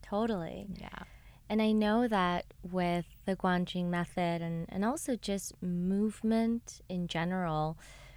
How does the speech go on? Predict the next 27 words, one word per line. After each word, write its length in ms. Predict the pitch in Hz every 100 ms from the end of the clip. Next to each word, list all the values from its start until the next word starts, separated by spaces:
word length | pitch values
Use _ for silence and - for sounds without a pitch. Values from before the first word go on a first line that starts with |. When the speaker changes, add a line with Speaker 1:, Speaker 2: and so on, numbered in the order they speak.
| - -
Speaker 1:
you're 160 | 202
working 380 | 196 285 - 214
with 240 | 170 160 -
qi, 420 | - 190 170 - 175 - - 185
right? 300 | 175 170 170
Speaker 2:
Mm-hmm. 100 | 165
Speaker 1:
The 80 | 190
way 280 | 185 202
in 120 | 214 202
which 320 | 180 - -
you 180 | - 180
move 920 | 175 180 190 190 190 185 175 - - - - - - - -
about 420 | 190 185 170 175
your 140 | - 170
space, 540 | - - 185 180 180
the 140 | - 170
way 140 | 180
in 120 | 190
which 200 | 190 -
you 60 | 175
move 380 | 170 180 190 180
your 140 | 165
hands 560 | 160 180 175 175 175 -
and, 180 | 170 160
and 140 | 175
your 120 | 170 165
breath. 500 | - 170 170 170